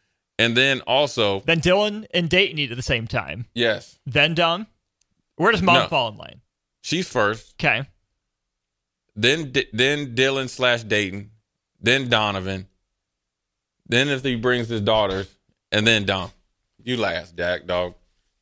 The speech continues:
Speaker 1: But you always got a place to stay, man. He always a good dude, man. I'm glad he'll be around a lot. And, um, look, man, they should. They should be excited. It's, uh, they're a Nebraska family. And you don't have to be from Nebraska to not to,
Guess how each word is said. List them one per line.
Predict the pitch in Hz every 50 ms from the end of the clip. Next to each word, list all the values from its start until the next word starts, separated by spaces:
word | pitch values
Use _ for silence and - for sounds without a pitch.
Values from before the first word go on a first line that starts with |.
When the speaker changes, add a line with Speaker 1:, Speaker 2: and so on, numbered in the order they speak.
| _ _ _ _ _ _ _ _ _
Speaker 1:
But | - 113 120 127
you | 131 151 170
always | 151 147 147 139
got | 143 135 123
a | -
place | 139 127 117
to | - 113
stay, | 107 - 117 110 110
man. | 107 107 104 104 104 104
He | 113 117
always | 117 117 113 107 101
a |
good | 95 104 95 90
dude, | 95 98 95 92
man. | 98 98 104
I'm | 110
glad | 107 110 107 107
he'll | 104 98
be | 98 101
around | 98 95 95 95 92 95 95 95
a | 92
lot. | 92 92 95 98 98 -
And, | - 95 95 92 95
um, | 95 95 92 95 95 92 90 87 85 90 _ _ _ _ _ _ _ _ _ _ _ _ _ _ _ _ _ -
look, | - 147 - -
man, | 117 113 120 127
they | 131 135
should. | - - 160 160 135
They | 123 117
should | 117 - 127 123
be | 120 135
excited. | 120 117 - - 123 131 131 107 95
It's, | 98 98 95 98 104 98 98 - - -
uh, | 110 101 98 98 92 73
they're | 71 101 110 117
a | 120
Nebraska | 117 117 107 110 117 117 117 117 - 110
family. | 98 - 123 123 117 98 82 - - _ _ _ -
And | 104 117
you | 123 135
don't | 147 147 127
have | 110 113 113 117 117 -
to | -
be | 107 104 113 113
from | - 117 110 107
Nebraska | 104 95 101 104 107 107 104 - 113 107
to | 101
not | 98 104 98 92 90 - _ _ _ _ -
to, | - 101 95 92 87